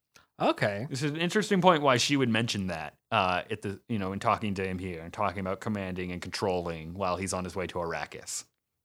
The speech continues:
Speaker 2: Uh, and we will see that come up within the Fremen. Now, Paul is still kind of, like, standing his ground, and I think we get the last little bit of, uh,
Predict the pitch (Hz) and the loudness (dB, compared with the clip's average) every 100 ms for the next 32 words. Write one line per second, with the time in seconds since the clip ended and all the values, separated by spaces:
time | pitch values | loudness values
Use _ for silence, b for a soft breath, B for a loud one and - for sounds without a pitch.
0 | _ _ _ - - 87 87 110 131 139 | _ _ _ -18 -10 -8 -4 0 2 4
1 | 135 143 120 127 113 98 104 101 95 - | 4 4 4 4 2 2 -2 -2 -4 -2
2 | 95 73 71 120 _ _ _ _ _ _ | -4 -4 -12 -16 _ _ _ _ _ _
3 | _ _ _ _ _ _ _ _ - 120 | _ _ _ _ _ _ _ _ 0 2
4 | 117 110 101 92 _ _ _ _ _ _ | 4 4 2 -2 _ _ _ _ _ _
5 | _ _ _ - 170 190 135 117 117 - | _ _ _ 2 8 10 12 10 8 2
6 | _ _ _ _ _ _ _ _ _ - | _ _ _ _ _ _ _ _ _ -8
7 | 110 - 160 160 156 143 131 120 120 110 | -6 4 8 8 8 6 6 6 6 4
8 | 104 - _ - - 147 131 131 123 113 | 4 -4 _ -16 4 6 6 6 2 2
9 | 113 101 95 95 95 - 110 101 95 92 | 4 4 2 -2 -6 -2 0 2 2 -2
10 | 92 98 - 101 147 160 147 127 107 95 | -4 -6 -2 -2 0 2 4 2 0 2
11 | 135 165 175 - 147 156 147 147 120 127 | 6 8 8 6 6 8 8 6 4 2
12 | 120 - 117 110 104 101 98 95 | 2 2 2 4 4 4 2 0